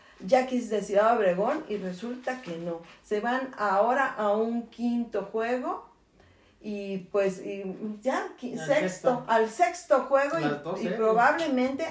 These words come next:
Speaker 1: ajá, a un séptimo juego de ser necesario. Igual pasó con los algodoneros de Unión, de, de, de
Speaker 2: <laughs>
Speaker 1: Guasave, perdón, y los naranjeros de Hermosillo,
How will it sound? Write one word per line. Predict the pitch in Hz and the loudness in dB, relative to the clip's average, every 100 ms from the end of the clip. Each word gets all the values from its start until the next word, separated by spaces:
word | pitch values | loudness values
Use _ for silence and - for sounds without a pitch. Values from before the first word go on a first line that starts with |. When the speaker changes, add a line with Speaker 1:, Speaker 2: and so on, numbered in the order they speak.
| - | -4
Speaker 1:
ajá, | 208 - 262 320 277 | -4 0 0 0 -2
a | 233 | -2
un | 226 247 254 | 2 2 2
séptimo | - 262 233 233 - 247 233 | -2 -2 -2 -4 -2 0 0
juego | 196 226 233 247 | -4 -6 0 0
de | 196 | 0
ser | 180 233 208 226 | -4 -2 -2 0
necesario. | 233 214 185 175 165 214 214 214 175 - | -4 -6 -6 -8 -4 -2 0 0 -4 -2
Igual | 240 226 302 - | -4 2 2 2
pasó | 269 233 - 277 302 - - - - | 0 0 2 4 4 2 -12 -20 -6
con | 214 220 220 220 220 214 | 0 4 4 2 0 2
los | 214 208 208 | 4 6 6
algodoneros | 220 208 220 220 226 254 269 233 | 4 4 4 4 2 4 2 2
de | 220 | 0
Unión, | 220 240 - | -2 -4 -6
de, | 208 196 190 | -4 -2 -2
de, | 185 180 170 - 180 - | 0 0 0 -2 -6 0
de | 208 | 2
Speaker 2:
<laughs> | |
Speaker 1:
Guasave, | 202 202 - 247 247 262 254 | 6 4 6 8 8 8 4
perdón, | 220 208 240 277 311 - - - | 4 4 6 4 2 -4 -16 -8
y | 254 277 285 269 262 | -2 0 0 2 8
los | 254 254 254 247 | 10 10 8 4
naranjeros | 240 220 196 185 240 254 233 | 2 2 0 0 2 2 2
de | 202 | 2
Hermosillo, | 185 180 - 233 247 247 262 | 2 -4 -4 -4 -2 2 2